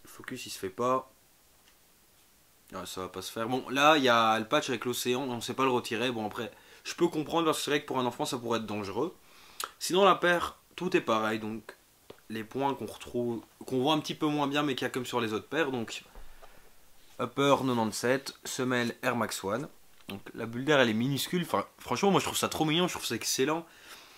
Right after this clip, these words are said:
Donc, euh, le upper. Donc,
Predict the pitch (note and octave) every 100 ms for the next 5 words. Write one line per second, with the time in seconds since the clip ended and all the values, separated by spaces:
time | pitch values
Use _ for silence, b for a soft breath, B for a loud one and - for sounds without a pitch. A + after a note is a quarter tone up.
0 | B B - D3+ E3+ E3+ E3 E3 D#3+ D#3
1 | C3+ C3 C#3 B2+ A#2+ D3 F#3+ - - -
2 | - - - - _ _ _ _ _ -
3 | - A2+ A2+ -